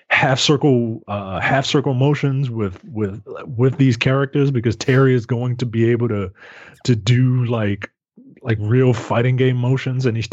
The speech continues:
Speaker 1: teaching them about canceling in and out of moves and shit like that. Like,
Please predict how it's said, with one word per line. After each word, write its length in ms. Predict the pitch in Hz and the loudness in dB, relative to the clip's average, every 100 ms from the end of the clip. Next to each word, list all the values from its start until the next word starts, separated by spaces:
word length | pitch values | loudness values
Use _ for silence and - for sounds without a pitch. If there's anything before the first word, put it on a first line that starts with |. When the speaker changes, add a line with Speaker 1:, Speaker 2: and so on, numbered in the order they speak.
| - | -4
Speaker 1:
teaching 240 | 156 151 | -2 0
them 160 | 135 123 | 0 0
about 340 | 113 113 101 - - - - - | -2 -2 -2 -6 -20 -20 -14 -4
canceling 720 | - 131 143 160 147 139 143 160 | -2 0 0 0 0 2 0 -2
in 160 | 127 131 | -2 -2
and 160 | 131 - | -2 -2
out 200 | 117 139 | -2 0
of 100 | 127 | -2
moves 720 | 113 107 120 127 151 160 147 | -2 -2 -2 -2 0 2 2
and 120 | 127 120 | 0 0
shit 180 | 156 139 | -2 -2
like 240 | 131 127 | -2 -2
that. 300 | 120 147 160 | 0 0 -2
Like, 400 | 143 127 123 - | -2 0 -2 -6